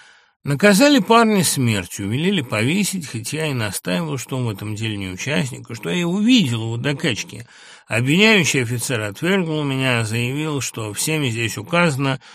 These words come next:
что сторож этот полоумный, верить ему нельзя. Мицкевича вовсе не судили, а меня оправдали.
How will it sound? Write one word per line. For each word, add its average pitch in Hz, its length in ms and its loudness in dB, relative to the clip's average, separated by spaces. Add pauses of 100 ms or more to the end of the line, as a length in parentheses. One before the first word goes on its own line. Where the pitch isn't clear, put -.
(120)
что - 280 -4
сторож 151 440 0
этот - 160 -8
полоумный, 147 680 2
верить 143 380 0
ему 98 160 -4
нельзя. 139 500 -4 (460)
Мицкевича 220 560 2
вовсе 120 360 -2
не 95 140 -6
судили, 98 400 -10
а 131 120 -4
меня 233 280 0
оправдали. 101 640 -8